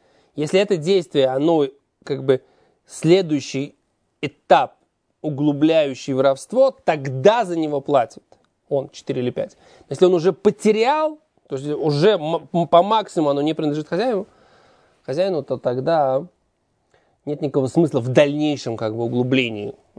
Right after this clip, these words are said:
Все, уже, уже больше максимума невозможно, типа того. Окей.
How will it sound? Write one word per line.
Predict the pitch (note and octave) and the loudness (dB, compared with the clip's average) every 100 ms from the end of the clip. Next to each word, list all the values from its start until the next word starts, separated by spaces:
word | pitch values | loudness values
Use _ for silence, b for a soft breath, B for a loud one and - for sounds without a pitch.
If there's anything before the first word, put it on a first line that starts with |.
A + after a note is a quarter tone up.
| C#3+ | -18
Все, | - B2 | -8 -6
уже, | A#2 A#2+ | -6 -8
уже | A#2+ B2+ B2+ - | -4 -2 -2 -8
больше | - D3 D#3+ D3+ D#3 D#3 | -12 -8 0 2 2 0
максимума | E3 F3+ D3+ C3+ | 0 0 -2 -2
невозможно, | C3 C3 C3+ A#2 | 0 0 -2 -12
типа | - - | -14 -20
того. | - - _ _ _ _ b b b b b - _ | -18 -18 _ _ _ _ b b b b b -20 _
Окей. | - C3+ C3 | -10 -6 -8